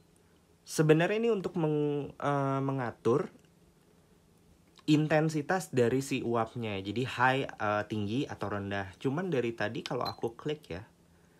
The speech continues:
aku belum merasakan perbedaan yang berarti sih.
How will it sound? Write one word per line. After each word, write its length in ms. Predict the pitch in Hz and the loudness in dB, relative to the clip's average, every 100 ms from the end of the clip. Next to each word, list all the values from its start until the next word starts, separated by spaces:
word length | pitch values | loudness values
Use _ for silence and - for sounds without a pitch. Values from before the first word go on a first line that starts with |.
| _ _ _ _ - | _ _ _ _ -8
aku 240 | - 185 | -2 0
belum 640 | 160 135 135 131 131 131 - _ _ 127 | 2 4 4 4 0 -4 -10 _ _ -2
merasakan 640 | 127 127 135 123 139 147 | 0 0 -2 0 -2 -2
perbedaan 560 | 123 104 101 101 101 104 | -2 0 0 0 -2 -4
yang 160 | 101 | -4
berarti 480 | 101 101 110 - 107 | -4 -4 -4 -6 -6
sih. 200 | 90 - | -6 -12